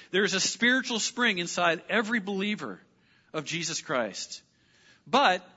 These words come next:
only you can choose to drink. I can't make you drink. Your spouse can't make you drink. You know, you can't make your teenagers drink of the Holy Spirit.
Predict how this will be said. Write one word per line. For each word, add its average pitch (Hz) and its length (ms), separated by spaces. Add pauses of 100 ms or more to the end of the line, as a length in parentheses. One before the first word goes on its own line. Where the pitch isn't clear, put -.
only 294 380
you 254 500 (640)
can 190 180
choose 180 720 (420)
to 139 80
drink. 127 320
I 147 100
can't 196 240
make 190 180
you 208 60
drink. 190 280 (720)
Your 120 80
spouse 185 340
can't 180 240
make 175 200
you 165 60
drink. 160 300 (1040)
You 139 60
know, 143 60
you 139 120
can't 175 200
make 175 180
your 143 60
teenagers 190 540
drink 165 300 (960)
of 160 160
the 165 80
Holy 160 220
Spirit. 151 420